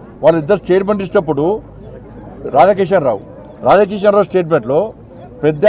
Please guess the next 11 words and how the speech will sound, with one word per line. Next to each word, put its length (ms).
ఆయనే 240
కేసీఆర్ 580
చెప్తే 280
మేము 160
ఫోన్ 200
ట్యాపింగ్ 360
చేస్తామని 380
చెప్పి 240
ఆయన 140
స్టేట్మెంట్ 480
ఇచ్చినప్పుడు 380